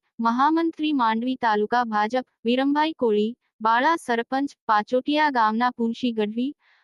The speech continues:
ઉંડોઠ સરપંચ જીવરાજભાઈ ગઢવી, પાટીદાર યુવક મંડળ પ્રમુખ જીતેન્દ્રભાઈ, મહિલા મંડળ પ્રમુખ નર્મદાબેન પોકાર, ધીરજ ચોપડા,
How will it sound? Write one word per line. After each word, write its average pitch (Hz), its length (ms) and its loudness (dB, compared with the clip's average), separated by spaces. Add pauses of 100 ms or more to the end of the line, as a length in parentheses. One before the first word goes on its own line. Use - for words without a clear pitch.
(120)
ઉંડોઠ 294 400 -2
સરપંચ 233 640 -4
જીવરાજભાઈ 226 680 0
ગઢવી, 233 420 -4 (460)
પાટીદાર 269 520 2
યુવક 269 400 0
મંડળ 247 400 -2
પ્રમુખ 247 460 -4
જીતેન્દ્રભાઈ, 220 720 -2 (420)
મહિલા 302 460 2
મંડળ 247 480 0
પ્રમુખ 262 460 0
નર્મદાબેન 233 680 0
પોકાર, 226 400 0 (320)
ધીરજ 302 400 0
ચોપડા, 208 460 0